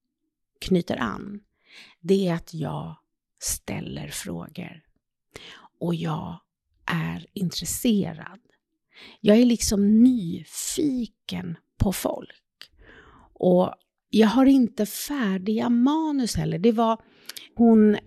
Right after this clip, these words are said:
Catherine May, som var gäst i podden för några veckor sedan, den här engelska författaren. Hon var här och hon sa det till mig.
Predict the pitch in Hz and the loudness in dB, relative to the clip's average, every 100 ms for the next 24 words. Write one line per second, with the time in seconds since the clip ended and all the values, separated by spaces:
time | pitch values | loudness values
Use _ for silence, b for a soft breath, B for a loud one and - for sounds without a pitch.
0 | - 220 208 - 214 220 240 240 220 - | -8 -4 -4 0 2 4 4 2 0 0
1 | 196 170 156 156 156 156 - - 196 - | 0 2 2 0 -4 -4 -4 -6 -2 -2
2 | 190 - 151 202 196 - 170 156 151 160 | -4 -8 -6 -6 -8 -6 -2 -2 -2 -4
3 | - - - - 165 151 151 - 170 165 | -8 -8 -8 -6 -6 -8 -8 -10 -8 -8
4 | 160 - 156 165 151 156 - 170 - 180 | -8 -10 -12 -12 -10 -10 -10 -10 -8 -4
5 | 170 160 156 156 160 170 170 247 240 151 | -4 -2 -4 -4 -4 -4 0 2 2 2
6 | - 151 | -6 -10